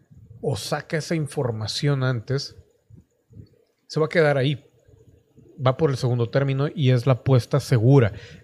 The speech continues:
Y ya ha estado amenazando mucho sobre ese, sobre ese tipo de situaciones. Si no lo dejan, si no puede, si no lo que sea, Biden va a ser el que probablemente lo tenga que hacer o tenga la libertad de hacerlo y ya va a ser otra,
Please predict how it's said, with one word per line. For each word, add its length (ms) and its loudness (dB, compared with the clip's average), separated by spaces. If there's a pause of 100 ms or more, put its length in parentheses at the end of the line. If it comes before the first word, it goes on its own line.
Y 80 -10
ya 80 0
ha 40 2
estado 240 0
amenazando 460 -2
mucho 260 -4
sobre 260 -4
ese, 180 -4 (100)
sobre 300 -2
ese 160 -4
tipo 280 -4
de 60 0
situaciones. 640 -6 (1080)
Si 280 -4
no 160 0
lo 120 4
dejan, 280 0
si 100 -8
no 140 -2
puede, 280 2
si 140 -4
no 280 0
lo 120 -2
que 120 -4
sea, 300 0 (540)
Biden 640 0
va 60 2
a 40 0
ser 380 -2
el 260 -2
que 140 -6
probablemente 720 -2
lo 120 -4
tenga 300 -6
que 120 -4
hacer 280 -2
o 420 0
tenga 260 0
la 100 2
libertad 540 -2
de 100 0
hacerlo 440 -6 (580)
y 160 -2
ya 120 2
va 80 2
a 40 0
ser 180 0
otra, 320 -2